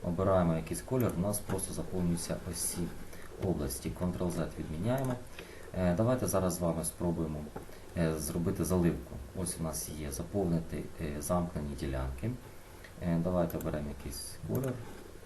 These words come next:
Синій, да? Але хоча у нас повинен бути жовтий.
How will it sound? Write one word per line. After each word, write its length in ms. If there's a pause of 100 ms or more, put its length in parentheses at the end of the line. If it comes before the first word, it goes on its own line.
(1800)
Синій, 380
да? 180 (240)
Але 180
хоча 320
у 40
нас 160
повинен 280
бути 180
жовтий. 340